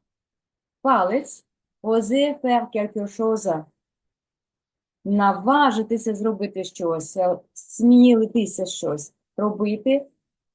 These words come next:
набратися сміливості щось робити. La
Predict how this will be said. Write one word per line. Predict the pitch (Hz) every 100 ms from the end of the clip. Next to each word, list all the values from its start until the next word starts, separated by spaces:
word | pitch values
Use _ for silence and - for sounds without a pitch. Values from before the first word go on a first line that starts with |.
| _ _ - -
набратися | 220 214 214 226 220 220 220
сміливості | 214 220 220 226 214 190 -
щось | 196 185 180
робити. | 180 175 170 165 -
La | 233 262